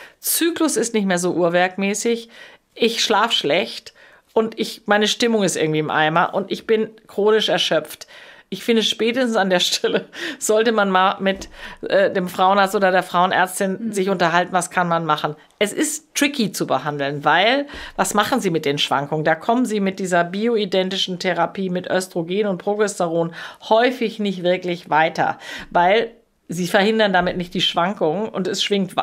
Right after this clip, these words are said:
Speaker 1: schwankt weiter, leider auf höherem Niveau.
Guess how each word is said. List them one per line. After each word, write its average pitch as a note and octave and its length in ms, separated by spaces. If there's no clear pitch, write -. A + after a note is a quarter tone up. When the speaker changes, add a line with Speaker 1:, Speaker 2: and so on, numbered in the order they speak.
Speaker 1:
schwankt G3 500
weiter, F3+ 460
leider F3+ 460
auf F3+ 180
höherem G3 320
Niveau. D#3 480